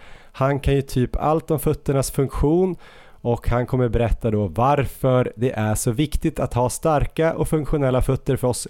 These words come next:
löpare och vad som händer då när vi springer i trånga eller kanske styva uppbyggda skor. Vi kommer också prata med Sandra Nordenhager som vi tränar inför Ramboll Stockholm halvmaraton.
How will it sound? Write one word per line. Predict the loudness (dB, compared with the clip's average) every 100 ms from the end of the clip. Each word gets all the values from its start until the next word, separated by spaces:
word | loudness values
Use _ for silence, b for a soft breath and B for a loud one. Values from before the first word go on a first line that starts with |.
| -4
löpare | 0 0 0 0 -2 B B B B
och | B B
vad | 0 0
som | 0
händer | 0 2 2
då | 0 0
när | 0
vi | -2
springer | -2 -2 -2 0 -2
i | -2 -6
trånga | -2 0 0 0 -2 -2
eller | 0 0 -2
kanske | -2 -4 -2 -4
styva | -4 -2 0 0 0 0 0 -2 -2
uppbyggda | -2 -2 -2 -4 -2 -2
skor. | 0 0 0 -2 B B B B B
Vi | -6 0 0
kommer | 0 0 0
också | 0 -2 0
prata | 2 2 0
med | 0
Sandra | 0 2 2 2 2
Nordenhager | 2 2 2 2 2 2 0 -2 -8
som | -4 -2
vi |
tränar | 0 0 2 2 0
inför | -2 0 0 2
Ramboll | 0 0 0 -2
Stockholm | -2 -2 -2
halvmaraton. | -2 0 0 0 0 -2